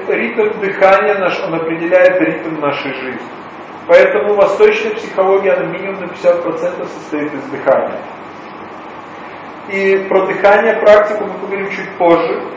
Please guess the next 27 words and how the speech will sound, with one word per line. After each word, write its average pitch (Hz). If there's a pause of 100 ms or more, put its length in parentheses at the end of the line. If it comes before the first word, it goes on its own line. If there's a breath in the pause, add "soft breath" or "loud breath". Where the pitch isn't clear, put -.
(640)
То, 208
что 208
я 214
вам 208
хотел 214
бы 196
сказать, 202
что -
прана, - (400)
он, 175
он, -
это - (320)
своего 190
рода 226
как 160
аккумулятор. 190 (520)
То 160
есть, 160
э, 170
вот 180
есть 226
же 180
аккумулятор, 165
я 147
не 143
знаю, 131
там, 110